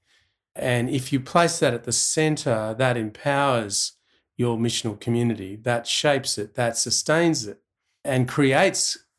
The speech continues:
around it <laughs> good community and good mission. It brings health, it brings, uh,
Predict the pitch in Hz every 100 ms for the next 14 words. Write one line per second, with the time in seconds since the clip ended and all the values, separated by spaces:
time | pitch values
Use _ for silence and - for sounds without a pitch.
0 | _ _ _ - 127 131 170 196 175 104
1 | - - 131 - - - _ - 160 -
2 | 143 131 131 127 123 120 120 117 113 113
3 | 113 120 - 90 - _ _ _ _ _
4 | _ 139 131 156 143 131 - 170 101 -
5 | 123 - 127 123 120 120 - - - _
6 | _ _ _ -